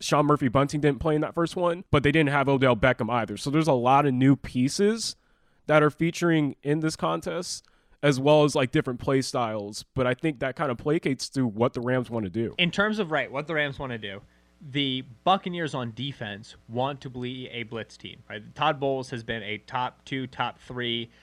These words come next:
Speaker 2: percent blitzer since he arrived in Tampa Bay. This year, they are leading the league in blitz percentage. Uh, Stafford was blitzed a season high fifty percent of his dropbacks against the Cardinals. Uh,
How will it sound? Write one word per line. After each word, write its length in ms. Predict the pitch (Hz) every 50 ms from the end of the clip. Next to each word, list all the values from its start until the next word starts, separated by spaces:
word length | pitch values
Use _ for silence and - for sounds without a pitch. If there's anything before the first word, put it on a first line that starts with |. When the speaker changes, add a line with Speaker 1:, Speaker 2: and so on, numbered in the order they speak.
| _ _ -
Speaker 2:
percent 320 | 127 117 - 127 113 101
blitzer 400 | - 113 107 - - 120 113 107
since 300 | - - 139 139 135 127
he 80 | 139 123
arrived 260 | 120 113 113 113 110
in 60 | 107
Tampa 220 | 120 117 107 110
Bay. 180 | 104 117 117 113
This 180 | 113 120 113 -
year, 120 | 123 110
they 100 | 104 110
are 240 | 110 107 107 98 - - 127 131
leading 380 | 123 131 143 160 165 160 160 143
the 100 | 135 123
league 420 | 113 117 113 104 98 101 95 - _ _ _ _ _ _
in 200 | - 131 127 120
blitz 200 | 101 120 113 110
percentage. 640 | - - 107 - - 85 87 - - - - - _ _ _ _ _ -
Uh, 160 | - 110 107 - _ _
Stafford 720 | - - - - 165 170 185 180 147 - 104 92 92 - - _ -
was 200 | 117 127 127 117
blitzed 340 | 123 131 131 123 117 - -
a 60 | 104
season 260 | - 135 135 139 135
high 140 | 127 113 110
fifty 260 | - 139 135 131 135
percent 240 | - 135 - 127 113
of 60 | 107
his 100 | 110 -
dropbacks 500 | - 117 107 110 - 110 104 101 - -
against 200 | 107 107 95 -
the 80 | - -
Cardinals. 560 | - 135 131 131 127 123 120 117 113 - - _ _ - _ _
Uh, 220 | - 127 117 110